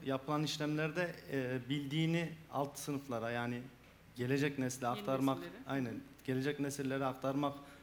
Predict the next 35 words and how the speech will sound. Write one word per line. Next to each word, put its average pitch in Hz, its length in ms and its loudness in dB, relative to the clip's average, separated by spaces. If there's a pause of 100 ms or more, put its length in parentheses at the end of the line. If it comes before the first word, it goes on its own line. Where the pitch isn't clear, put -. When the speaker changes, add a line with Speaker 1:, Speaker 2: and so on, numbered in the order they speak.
(120)
Speaker 1:
açısından 151 520 0
ustamız 143 400 -2
sağ 147 100 -2
olsun 135 320 0
bizden 135 220 0
hiçbir - 220 -2
şeyi 135 260 4
esirgemedi. 131 640 -2 (500)
Her 147 180 2
konuda 147 420 2
bize 135 140 4
yardımcı 143 480 4
oldu, 123 280 -2
her 139 200 -2
konuda 135 240 2
önümüzü 135 340 2
açtı. 135 360 -2 (600)
Yani 131 220 0
bizim 175 220 0
de 175 100 4
kendi 165 280 2
gayretlerimiz, 156 760 2 (100)
çabalarımız 151 600 2
sayesinde, 143 520 2 (520)
e, 120 240 0 (100)
on 156 180 2
beş 156 220 2
yılında 147 420 0 (360)
vermiş 139 340 -2
olduğu 131 280 -2
bir 117 80 -8
tecrübe 135 560 -2
sayesinde 123 520 -2
şu 143 160 -4
anda 135 340 0